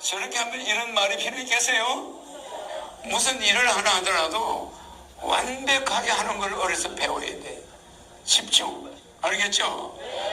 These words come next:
걔는 공부가 집중이 안 된다. 사업하는 사람이 사업에 집중 안 돼가 재벌된 사람 없어요. 알겠죠? 뭐 일을 하면은 거기에 자기 맡은 일에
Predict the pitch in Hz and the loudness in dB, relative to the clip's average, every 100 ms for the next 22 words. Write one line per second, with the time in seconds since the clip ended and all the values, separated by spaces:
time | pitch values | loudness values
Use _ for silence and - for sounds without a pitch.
0 | - - 247 311 320 302 - 202 294 330 | 0 4 4 4 0 0 -2 -4 -2 0
1 | 302 - - 226 - - - - - - | 0 0 -2 -2 -4 -4 -6 -10 -14 -18
2 | - - 190 233 233 226 226 214 226 233 | -8 2 4 6 4 2 0 0 0 -4
3 | - - - 180 208 220 214 214 220 202 | -6 -6 2 4 6 4 2 0 0 2
4 | 180 180 202 185 175 180 180 175 170 160 | 0 2 0 2 0 0 0 -2 -2 -2
5 | 156 147 147 - - - 160 - - - | 0 0 -2 -6 -14 -4 -4 -2 -2 -2
6 | - - - - - - - - - - | 0 2 0 -2 -12 -16 -18 -20 -20 -20
7 | - 170 185 214 220 214 254 - - - | 0 2 6 4 4 4 2 0 -8 -8
8 | - - - - 247 - 170 240 247 247 | -6 -4 -4 2 4 4 4 4 4 4
9 | 226 214 - - 247 - 180 214 311 - | 2 2 -2 -4 -2 -2 0 2 0 -4
10 | - - - - 196 - 220 220 220 - | -10 -12 -4 -2 -2 -2 0 0 -2 0
11 | 175 214 - | 2 2 0